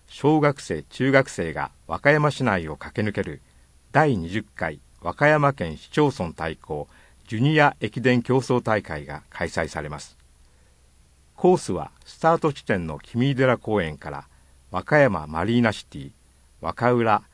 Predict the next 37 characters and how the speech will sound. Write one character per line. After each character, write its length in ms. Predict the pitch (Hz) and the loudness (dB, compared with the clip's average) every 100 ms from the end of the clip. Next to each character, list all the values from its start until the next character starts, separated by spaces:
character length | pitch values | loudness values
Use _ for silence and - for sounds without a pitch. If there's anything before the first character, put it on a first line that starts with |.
| _ _ _ _ | _ _ _ _
雑 320 | - - 131 | -12 -2 0
賀 140 | 139 147 | 2 2
崎 260 | 139 135 | 2 2
を 80 | 120 | 2
経 120 | 101 | 0
て 260 | 104 76 73 _ | -4 -6 -8 _
フ 140 | - 170 | -2 0
ィ 20 | |
ニ 80 | 151 | 0
ッ 40 | |
シ 160 | - - | -2 -6
ュ 40 | |
の 80 | 78 | -6
県 260 | - 147 | -2 -2
庁 200 | 135 101 | 0 -4
ま 120 | 80 78 | -4 -6
で 120 | 73 | -8
の 180 | 69 - _ - | -12 -16 _ -20
十 240 | 82 110 | -10 -8
区 240 | - - 139 | -8 -10 -2
間 240 | 107 71 - - | 0 -2 -8 -12
二 120 | 117 147 | -6 -4
十 280 | 127 110 87 | 0 0 -2
一 180 | 85 - | -10 -14
点 260 | - 76 73 | -12 -14 -14
一 260 | - - 139 | -16 -8 -6
キ 140 | - | -2
ロ 100 | 131 | 0
メ 160 | 117 110 | 2 0
ー 40 | |
ト 100 | - | -2
ル 100 | 73 | -10
で 140 | 65 69 | -12 -16
す。 160 | - _ _ _ _ _ _ _ _ _ _ - | -20 _ _ _ _ _ _ _ _ _ _ -6
当 200 | 156 180 | 0 2
日 260 | 160 - | 0 0
は 200 | 151 127 | 2 2